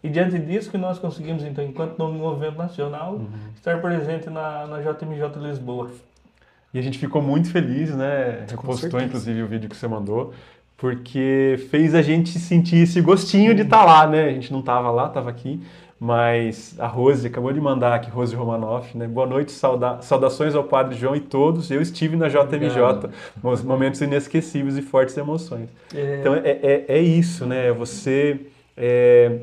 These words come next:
Speaker 2: é a materialização daquilo que você acredita, né?
Speaker 4: Sim.
Speaker 2: Né? A sua fé que você tem, né? Que você reza na sua
Speaker 1: Uhum.
Speaker 2: casa e tal, e aí daqui a pouco você se materializa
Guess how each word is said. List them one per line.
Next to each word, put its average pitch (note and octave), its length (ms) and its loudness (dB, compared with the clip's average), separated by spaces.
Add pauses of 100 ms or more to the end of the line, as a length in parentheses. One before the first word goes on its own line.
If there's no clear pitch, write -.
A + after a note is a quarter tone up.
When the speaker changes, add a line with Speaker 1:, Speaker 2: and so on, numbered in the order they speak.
(220)
Speaker 2:
é C3+ 100 4
a C#3 60 8
materialização F#3+ 1300 6 (320)
daquilo D#3 280 2
que - 60 -6
você F#3+ 80 2
acredita, C3+ 680 2
né? C3 160 -2
Speaker 4:
Sim. - 80 -10 (340)
Speaker 2:
Né? B2 320 -4 (340)
A A#2 60 -8
sua C3 220 0
fé C3+ 420 2
que C#3 80 -12
você B2+ 80 -8
tem, C#3+ 300 0
né? B2 100 -4
Que - 80 -14
você B2+ 60 -8
reza C3 320 4
na - 40 -6
sua D#3+ 140 -4
Speaker 1:
Uhum. - 40 -10
Speaker 2:
casa B2+ 280 -2
e - 20 -6
tal, C3 280 -2
e C3+ 100 2
aí C3+ 100 2
daqui C3+ 200 -6
a C3 40 -6
pouco - 200 -12
você E3+ 80 -2
se - 120 -10
materializa C#3+ 880 0